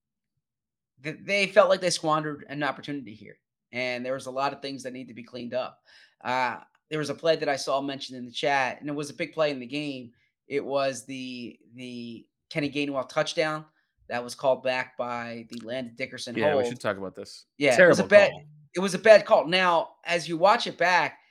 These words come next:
Speaker 1: it looks like Jordan Mailata ha-, had a holding call on the
Speaker 2: But they,
Speaker 1: or
Speaker 2: but the ref said that, that, that they
Speaker 1: Yeah.
Speaker 2: clarified to the guys
Speaker 1: Exa-
Speaker 2: that they, that's not what they called.
Speaker 1: Yeah, so then ex-, exactly. So,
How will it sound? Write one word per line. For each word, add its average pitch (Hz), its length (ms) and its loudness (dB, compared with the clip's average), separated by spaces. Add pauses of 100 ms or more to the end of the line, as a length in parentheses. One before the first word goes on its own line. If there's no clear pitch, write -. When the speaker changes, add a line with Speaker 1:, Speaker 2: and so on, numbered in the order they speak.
(300)
Speaker 1:
it 156 140 -2
looks 185 180 -2
like 170 100 -4
Jordan 151 240 -2
Mailata 135 460 -2
ha-, 113 220 -10
had 123 300 -6
a 113 60 -8
holding 101 380 -12 (380)
call 113 260 -4
on 113 140 -10
the 117 80 -8
Speaker 2:
But 120 180 0
they, 127 140 4
Speaker 1:
or 110 80 0
Speaker 2:
but 113 180 -2
the 117 80 -6
ref 107 240 4
said 117 380 0
that, 101 140 -6
that, 98 200 -6 (200)
that 107 260 -8
they 107 100 -2
Speaker 1:
Yeah. 135 160 -4
Speaker 2:
clarified 110 600 2
to 117 540 -4 (360)
the 104 80 -8
guys 107 420 2
Speaker 1:
Exa- - 20 -8
Speaker 2:
that 156 140 -10
they, 95 140 -6
that's 98 240 -10
not 101 160 -6
what 90 80 -10
they 87 100 -14
called. 98 200 -4
Speaker 1:
Yeah, 160 180 6
so 175 240 4
then 151 320 2
ex-, 151 260 -10 (160)
exactly. 147 600 0
So, 127 500 -6